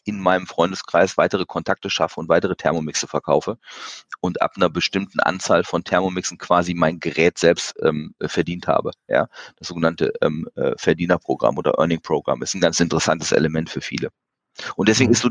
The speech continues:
Speaker 1: sind wir immer so ein bisschen an dieser Schwelle, ähm, die ist nicht immer trennscharf zwischen, zwischen Kunde und Berater.
Speaker 2: Hm.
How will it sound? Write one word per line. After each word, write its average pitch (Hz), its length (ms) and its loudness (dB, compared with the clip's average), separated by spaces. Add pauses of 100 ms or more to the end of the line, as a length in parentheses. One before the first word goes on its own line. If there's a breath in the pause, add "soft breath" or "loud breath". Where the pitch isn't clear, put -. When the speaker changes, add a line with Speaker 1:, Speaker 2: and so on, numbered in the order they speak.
Speaker 1:
sind 107 200 0
wir 117 80 8
immer 117 160 4
so 107 80 0
ein 104 60 0
bisschen 117 260 2
an 98 120 4
dieser 98 200 4
Schwelle, 110 440 4 (600 loud breath)
ähm, 92 340 -2 (200)
die 90 220 -8
ist 90 120 0
nicht 104 120 -8
immer 92 180 2
trennscharf 98 560 0
zwischen, 95 320 -6 (340)
zwischen - 280 -4
Kunde 104 240 -4
und - 120 -8
Berater. 71 500 2 (920)
Speaker 2:
Hm. 101 200 -2